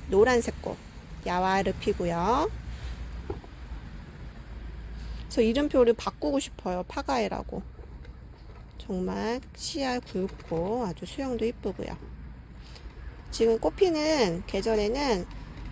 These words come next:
겨울에는 라인을 안 보여줘요. 꽃을 다 피고, 음,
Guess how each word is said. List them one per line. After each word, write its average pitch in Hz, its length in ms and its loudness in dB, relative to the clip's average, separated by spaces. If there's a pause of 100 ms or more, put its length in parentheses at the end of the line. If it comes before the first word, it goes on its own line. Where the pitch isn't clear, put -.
(140)
겨울에는 240 460 8
라인을 220 520 4
안 175 200 2
보여줘요. 190 720 2 (300)
꽃을 247 260 0
다 185 220 0
피고, 311 480 6 (1400)
음, 175 260 -2